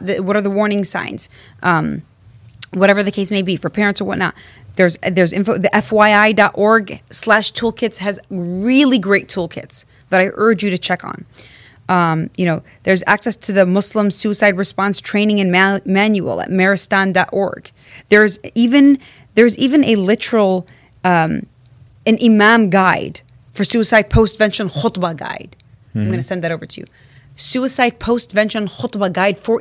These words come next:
Speaker 1: imams, created specifically for imams out of Stanford. So there are resources available to us. Are they enough? Absolutely not. Is the,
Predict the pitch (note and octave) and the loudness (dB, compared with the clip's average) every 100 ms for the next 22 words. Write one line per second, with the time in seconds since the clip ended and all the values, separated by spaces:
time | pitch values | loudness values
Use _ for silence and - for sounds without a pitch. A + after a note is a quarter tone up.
0 | G3+ F3+ F3 - - - - _ _ - | -2 -4 -4 -8 -14 -16 -18 _ _ -2
1 | A3 G3 G3+ - - - _ _ _ _ | 0 0 -4 -8 -16 -18 _ _ _ _
2 | _ - - G#3+ A#3 A3+ - F#3+ G3 F#3+ | _ -10 -4 -2 -2 -4 -2 -2 -2 -2
3 | G3 F#3 - G#3 G3 - - - - _ | -4 -4 -4 -2 -2 -4 -12 -16 -20 _
4 | _ - - _ - A#3+ A3 - - - | _ -20 -20 _ -4 -2 -2 -4 -20 0
5 | A#3+ A3+ B3 C4 A3 B3 C4 A3+ G3 F3 | 2 2 2 -2 -2 -4 -4 -6 -6 -2
6 | F#3+ G3 G3+ F3+ F3+ - A#3 G#3+ - - | 0 0 -2 -4 -6 -6 -4 -2 -4 -6
7 | - - _ - F#3 G#3 F#3+ G#3 C4 - | -12 -14 _ -2 0 2 0 0 -4 -4
8 | G3+ F3+ - F3+ - D#3 - - _ _ | -2 -2 -4 -10 -10 -12 -14 -18 _ _
9 | _ _ _ _ - G#3 E3+ | _ _ _ _ -6 -4 0